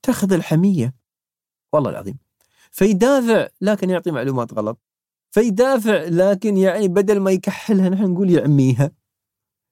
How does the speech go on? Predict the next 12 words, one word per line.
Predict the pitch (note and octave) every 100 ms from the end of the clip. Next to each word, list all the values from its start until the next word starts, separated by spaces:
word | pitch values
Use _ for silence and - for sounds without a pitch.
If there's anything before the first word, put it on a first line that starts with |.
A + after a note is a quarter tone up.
| -
لا | E3 A3
يا | F#3+ A#2+
أخي، | C3 A#2+ G2+ _ _ _ _ _ _
دفاعك | A#2 G#2+ C#3 E3 C3+ A#2
عن | G2+
الوطن | A2 G#2 G2+ F#2+ F#2+ - _ _ _ _ -
لازم | G2+ A2+ C3+ C3 A#2 -
يكون | A2 - B2+ B2+ -
منظم، | G2+ G2 F#2+ G2 F#2+ E2 - _ _ _ _
لازم | - C3+ B2+ A2+
يكون | A2 - A#2+ A#2+ -
مرتب. | G2+ G2 G2+ - G2+